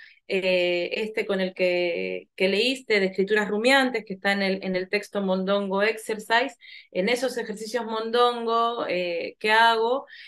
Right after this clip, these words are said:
eh, ahí hablo de esas, de esas porfías que movilizan, ¿no? Una son esas conversaciones cosmopolíticas y la otra es, esa, es ese no se puede pensar sin el cuerpo, ¿no?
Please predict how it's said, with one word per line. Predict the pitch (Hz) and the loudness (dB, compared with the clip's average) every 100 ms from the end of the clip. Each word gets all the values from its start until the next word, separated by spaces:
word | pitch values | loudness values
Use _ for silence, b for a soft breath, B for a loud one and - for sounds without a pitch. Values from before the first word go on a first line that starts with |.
| B | B
eh, | - 185 175 170 165 - | 0 2 4 4 2 2
ahí | 190 214 | 4 6
hablo | 233 254 226 | 6 4 4
de | 240 | 2
esas, | 240 233 202 190 _ _ _ | 4 4 4 0 _ _ _
de | 214 | -2
esas | 220 240 | 0 0
porfías | - 202 196 247 233 | 2 2 4 4 4
que | - | 2
movilizan, | 196 190 208 233 233 - 185 175 185 | 0 2 2 2 0 0 -4 -2 -2
¿no? | 220 269 - | 2 2 2
Una | 233 277 285 262 | 2 4 4 2
son | - - 247 262 - | -2 -6 -4 -4 -2
esas | 214 214 226 214 b b | -2 0 0 0 b b
conversaciones | - 202 190 185 185 220 226 | -2 2 2 0 -4 -2 -2
cosmopolíticas | 220 202 214 220 226 226 233 240 | -2 -4 -2 0 0 0 0 0
y | 208 | 4
la | 185 208 | 4 4
otra | 240 254 | 4 2
es, | 214 - | 0 -4
esa, | 196 190 185 | -6 0 0
es | 185 196 190 - | 0 -2 -4 0
ese | 202 208 185 | 0 0 -2
no | 185 | -2
se | 185 180 | -4 0
puede | 180 180 | 2 2
pensar | 175 170 180 - | 0 -4 -6 -6
sin | 170 | -6
el | 156 | -2
cuerpo, | 170 160 - 156 | 0 -2 -4 -8
¿no? | 202 | -8